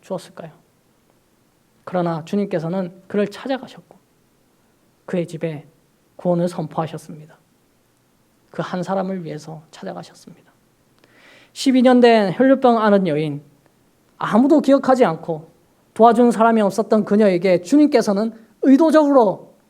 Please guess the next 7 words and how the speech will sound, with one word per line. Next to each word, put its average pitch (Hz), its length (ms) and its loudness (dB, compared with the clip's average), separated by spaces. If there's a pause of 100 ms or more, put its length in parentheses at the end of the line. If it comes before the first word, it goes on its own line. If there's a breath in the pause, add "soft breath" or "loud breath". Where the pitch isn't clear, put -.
(720)
그 190 120 -4
옆을 202 240 -2
지나가셨습니다. 165 800 -14 (1500)
자신의 214 320 0
옷자락을 214 440 4
작게 214 260 -2
하시고 190 540 -4